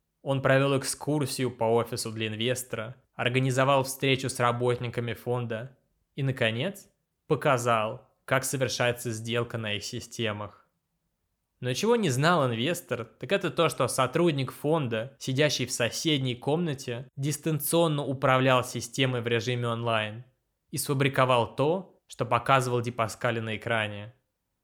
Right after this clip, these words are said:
Всё прошло гладко, и инвестор остался доволен. Настолько доволен, что в последующие годы его фонд инвестирует ещё несколько миллиардов долларов в Медофа.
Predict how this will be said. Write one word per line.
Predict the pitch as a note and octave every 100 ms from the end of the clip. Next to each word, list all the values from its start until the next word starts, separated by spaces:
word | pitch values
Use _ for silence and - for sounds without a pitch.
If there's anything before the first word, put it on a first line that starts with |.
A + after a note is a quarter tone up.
| _ _ _ _ _
Всё | - - D3
прошло | C3 A#2 - A#2
гладко, | A2 A#2+ A2 G#2+ - B2 C3+ _ _ _
и | C#3
инвестор | C3 C#3+ D#3 - A#2+
остался | - C3 B2+ B2+
доволен. | A#2+ A#2+ B2 A#2+ G#2+ A2 _ _ _ _
Настолько | D3 C3+ - - C#3+ E3 E3 D3+
доволен, | C3 B2+ A#2+ G#2+ G2+ A#2 _ -
что | - C#3
в |
последующие | - A#2+ - C#3+ C3+ C3 B2
годы | B2 C#3 C#3 B2+
его | B2 B2+
фонд | C#3 C3+ A#2+
инвестирует | A#2+ B2 - D3 C3+ A#2+
ещё | - B2
несколько | A#2 C3 G3+ G3 - E3 D#3+
миллиардов | D#3 D3 C#3+ C3+ B2 A#2+
долларов | C3 B2 A#2 A2+ -
в |
Медофа. | A#2 A2+ G2+ - G#2 A2+